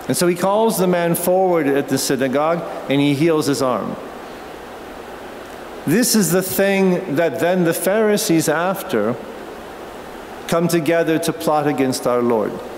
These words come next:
to put him to death, because what he does is considered capitally, a capital crime in violating the Sabbath, the very Sabbath of the Lord.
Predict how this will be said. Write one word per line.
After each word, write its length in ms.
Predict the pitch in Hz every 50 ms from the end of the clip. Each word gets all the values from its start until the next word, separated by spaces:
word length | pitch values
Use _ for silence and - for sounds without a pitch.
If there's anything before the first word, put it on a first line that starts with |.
| - - - - - - - - - - - - - - - -
to 100 | - 156
put 220 | 147 - 180 190 185
him 140 | 202 185 165
to 80 | 175 156
death, 680 | 139 175 175 202 233 240 190 - - - - - -
because 260 | 170 160 180 180 156
what 180 | 160 180 180 170
he 100 | 185 165
does 320 | 160 175 175 180 180 151
is 120 | 165 147
considered 520 | - 175 165 160 - - 175 165 160 147 120
capitally, 680 | - 165 160 156 160 160 156 156 151 151 147 147 143 143 - - - -
a 80 | - 139
capital 420 | - - 165 156 - 143 143 135
crime 460 | - - - 165 147 117 104 - - - - - - - - - - -
in 140 | 127 123 113
violating 720 | 139 143 143 143 143 139 139 139 139 143 131 139 139 131
the 80 | 120 127
Sabbath, 500 | - - 156 147 151 131 123 127 - -
the 80 | 135
very 220 | 123 139 147 147 143
Sabbath 500 | 147 - 170 165 170 165 165 170 165 160
of 80 | 135
the 100 | 123 135
Lord. 360 | 131 131 127 117 107 98 95